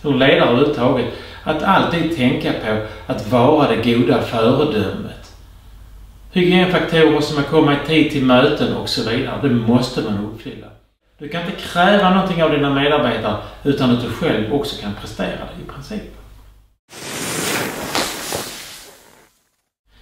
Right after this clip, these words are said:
Den tredje faktorn, den symboliserar vi på Aron som svärdet. Svärdet står för modet. Modet att våga ta beslutet.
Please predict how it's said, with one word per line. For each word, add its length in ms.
Den 160
tredje 380
faktorn, 540
den 120
symboliserar 680
vi 100
på 80
Aron 280
som 160
svärdet. 760
Svärdet 560
står 340
för 180
modet. 760
Modet 440
att 180
våga 400
ta 240
beslutet. 840